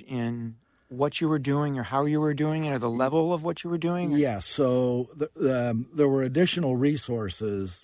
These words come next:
Speaker 2: provided to C I A, about a fivefold increase of res-, in resources by Charlie Wilson just before that. And that triggered a strategic review, a big interagency review that I know you're familiar with.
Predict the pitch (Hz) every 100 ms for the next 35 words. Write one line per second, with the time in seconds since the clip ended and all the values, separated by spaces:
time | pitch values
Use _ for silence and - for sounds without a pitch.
0 | _ 117 104 104 104 104 90 98 - 107
1 | 92 85 87 87 92 92 90 101 95 -
2 | 113 107 - 101 95 98 98 95 90 90
3 | 98 107 - - 104 101 113 98 87 82
4 | 90 87 82 123 101 95 95 110 101 -
5 | 87 - _ _ - 135 - 104 - 120
6 | 101 85 80 _ 76 - - _ _ _
7 | _ _ 117 127 - - 131 123 113 101
8 | - 104 127 107 107 107 101 107 123 127
9 | 104 104 98 98 92 101 92 98 101 92
10 | 90 104 113 107 87 87 92 90 90 85
11 | 82 95 - 107 113 120 117 117 113 113